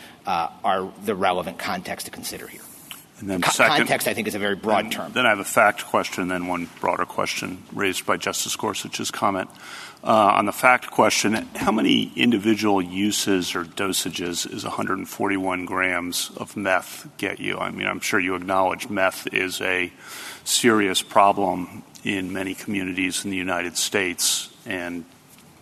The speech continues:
Speaker 2: what's your sense of a hundred and forty-one grams? I mean, the government can talk about this as well.
Speaker 1: I, I honestly don't have a sense, uh, to give you of the answer to that question. Uh, you could certainly imagine that being a relevant consideration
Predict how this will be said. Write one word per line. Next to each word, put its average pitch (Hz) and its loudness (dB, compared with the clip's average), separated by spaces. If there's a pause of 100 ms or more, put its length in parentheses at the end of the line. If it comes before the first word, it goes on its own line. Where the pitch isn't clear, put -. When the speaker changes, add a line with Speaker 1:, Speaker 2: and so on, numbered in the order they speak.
(520)
Speaker 2:
what's - -4
your 95 0
sense - 0
of - -10
a 90 -8
hundred 92 -4
and 87 -8
forty-one 90 -4
grams? 87 -8
I 110 -10
mean, 98 -6
the 104 -4
government 90 0
can 90 -8 (100)
talk 92 2
about 90 -4
this - -6
as 101 -8
well. 101 -6 (260)
Speaker 1:
I, - 0
I 101 2
honestly 101 -2
don't 92 -4
have 87 -4
a 87 -10
sense, - -4 (300)
uh, 90 0
to - -10
give 90 -2
you 92 -2
of 90 -6
the 85 -6
answer 87 -6
to 87 -10
that 82 -4
question. 98 -6 (240)
Uh, 85 0
you 95 -6
could 82 -10
certainly 98 -4
imagine 92 -2
that 90 -2
being 90 -4
a 90 -4
relevant 87 -2
consideration 90 -4